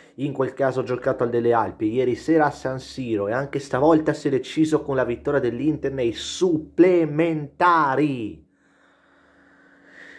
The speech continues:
Decide il grande Sanchez. Io adesso ho appena finito di vedere, l'ho vista ieri in T V, adesso ho appena fini-, finito di vedere la sintesi di Diretta Stadio su YouTube,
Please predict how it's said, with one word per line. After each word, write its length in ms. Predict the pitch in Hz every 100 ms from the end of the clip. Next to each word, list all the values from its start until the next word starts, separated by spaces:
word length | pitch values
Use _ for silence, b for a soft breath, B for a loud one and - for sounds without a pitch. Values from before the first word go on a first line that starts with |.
| B
Decide 480 | - 135 - 151 139
il 260 | 147 156 123
grande 340 | 131 147 143
Sanchez. 960 | - 135 139 - 139 120 - 131 117 113
Io 140 | 123
adesso 300 | 120 127 -
ho 20 | 120
appena 260 | 135 135
finito 320 | - 123 131
di 120 | 131 117
vedere, 580 | 110 120 120 110 110 90 B B B B _
l'ho 160 | 101 98
vista 260 | 123 135
ieri 160 | 127 131
in 80 | 120
T 100 | 120
V, 100 | 143
adesso 260 | 131 -
ho 40 | 127
appena 220 | 131 131
fini-, 300 | - 123 120 _ _
finito 420 | - 131 135 135
di 100 | 123
vedere 400 | 117 117 123 120 B B B B -
la 100 | 110
sintesi 480 | 135 135 127 117 110
di 100 | 113
Diretta 360 | 120 127 127
Stadio 340 | - 135 123 113
su 220 | - 120
YouTube, 580 | 113 113 123 104 110